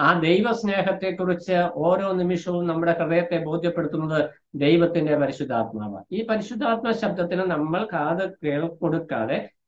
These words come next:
നമ്മുടെ ഇഷ്ടപ്രകാരം ജീവിതം നയിക്കുമ്പോൾ ഈ ദൈവസ്നേഹത്തിന്റെ മഹത്വം നമ്മൾ മറന്നുപോകും. ഇന്നത്തെ വിശ്വാസികളിലൊക്കെ ജീവിതം പരിശോധിച്ചറിയാം, പലരും ലോകത്തിലുള്ള മനുഷ്യരെക്കാൾ കഷ്ടമായിരിക്കുന്ന നിലയിലേക്ക് ജീവിതത്തിൽ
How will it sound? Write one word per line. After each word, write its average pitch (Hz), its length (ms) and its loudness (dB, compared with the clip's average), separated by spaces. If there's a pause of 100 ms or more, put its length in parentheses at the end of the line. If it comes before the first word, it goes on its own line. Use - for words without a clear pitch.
(300)
നമ്മുടെ 208 380 4
ഇഷ്ടപ്രകാരം 196 720 2
ജീവിതം 165 280 0
നയിക്കുമ്പോൾ 143 800 0 (360)
ഈ 185 160 0
ദൈവസ്നേഹത്തിന്റെ 165 760 0
മഹത്വം 151 440 0
നമ്മൾ 139 360 -2 (200)
മറന്നുപോകും. 131 760 -2 (1400)
ഇന്നത്തെ 208 260 2
വിശ്വാസികളിലൊക്കെ 185 840 2
ജീവിതം 170 300 2
പരിശോധിച്ചറിയാം, 143 760 -2
പലരും 165 380 0
ലോകത്തിലുള്ള 156 680 -2
മനുഷ്യരെക്കാൾ 151 800 -4
കഷ്ടമായിരിക്കുന്ന 147 840 -2
നിലയിലേക്ക് 151 640 0 (320)
ജീവിതത്തിൽ 180 920 0